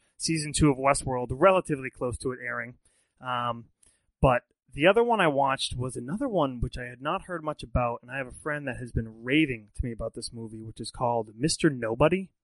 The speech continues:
And it stars Jared Leto, and it is a real out there sci-fi movie that has, uh, it is a movie that almost demands multiple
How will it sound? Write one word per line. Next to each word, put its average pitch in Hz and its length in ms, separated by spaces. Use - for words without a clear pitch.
And 135 140
it 131 160
stars 190 500
Jared 147 440
Leto, 120 580
and 123 200
it 123 120
is 127 220
a 120 400
real 165 1040
out 135 300
there 110 320
sci-fi 120 720
movie 110 440
that 127 180
has, 120 340
uh, 113 280
it 151 80
is 147 120
a 160 40
movie 202 240
that 170 120
almost 156 280
demands 127 580
multiple 120 420